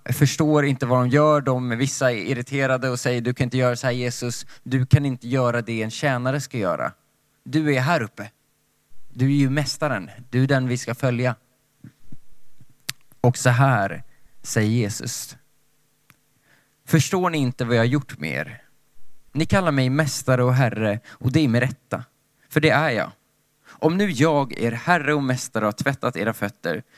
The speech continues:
så är också ni skyldiga att tvätta varandras fötter. Jag har, har gett er ett exempel för att ni ska göra som jag har gjort mot er.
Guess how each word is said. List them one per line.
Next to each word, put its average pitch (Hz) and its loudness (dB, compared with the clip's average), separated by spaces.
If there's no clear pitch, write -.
så - -2
är 147 2
också - -4
ni 131 0
skyldiga 117 -2
att - -6
tvätta 131 -6
varandras 123 -4
fötter. - -8
Jag 127 2
har, 135 0
har 156 2
gett 135 -4
er - -4
ett - -6
exempel - -4
för 110 0
att 117 -2
ni 120 -4
ska - -4
göra 143 2
som 120 -6
jag 110 0
har 104 0
gjort 98 -6
mot - -12
er. - -12